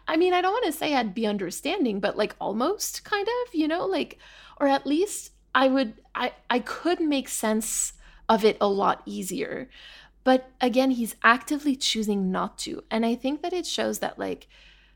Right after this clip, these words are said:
despite everything that's going on with him, like, Sam is able to have the kind of hope about life and about people that Dean,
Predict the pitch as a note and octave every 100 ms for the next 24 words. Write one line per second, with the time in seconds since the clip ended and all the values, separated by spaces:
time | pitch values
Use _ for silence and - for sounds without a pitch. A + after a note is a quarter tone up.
0 | _ _ _ _ _ _ _ _ _ _
1 | _ - A3 D4 C#4+ - D#4+ - D#4+ E4
2 | D#4 C#4+ B3 - G#3+ G3 F#3+ G#3 A3 B3+
3 | B3 B3 A3 - - A3 C4+ C#4 A3+ G3+
4 | A3+ G#3+ - G3+ G#3 - G3 G3 - -
5 | G#3 G#3 G3+ F#3+ - - F#3+ F#3 - F#3+
6 | F#3+ F#3 - G#3+ G3 E3 F3 A3 G3+ -
7 | A3 C4 D4